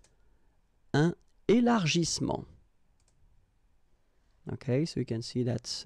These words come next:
as we saw, you just need to take away this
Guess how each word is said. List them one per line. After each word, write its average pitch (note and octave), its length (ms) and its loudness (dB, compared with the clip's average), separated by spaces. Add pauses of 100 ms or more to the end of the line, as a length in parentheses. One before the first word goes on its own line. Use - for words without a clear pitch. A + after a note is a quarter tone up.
(140)
as B2+ 260 -4
we D#3 180 -2
saw, D3 560 -2 (720)
you C3+ 100 -6
just - 300 -8
need A#2+ 180 -4
to - 120 -18
take F#3 320 -2
away E3 180 0
this D3 260 -6